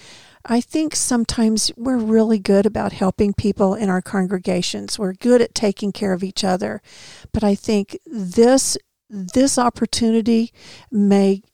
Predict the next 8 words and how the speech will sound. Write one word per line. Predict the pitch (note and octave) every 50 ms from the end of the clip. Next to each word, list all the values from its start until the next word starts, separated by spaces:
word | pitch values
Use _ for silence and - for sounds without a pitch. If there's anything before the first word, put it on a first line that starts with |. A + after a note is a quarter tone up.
| _
help | - - G#3+ A3+ A3 - A#3
us | G#3 G3+ - -
to | - A3
reach | G3+ F#3+ G3 G3+ G#3 G#3+ G#3+ - -
out | G3 G3 F#3+ F#3+ G3 - -
and | - G#3+ G3+ G3+ F#3+ F3+
give | F3 - G#3 G3+ G3+ G3+ F#3+ F#3 - A3
more | G#3 G3+ G3+ G3+ G3+ G#3 G#3 G#3 A3+ B3+ A#3+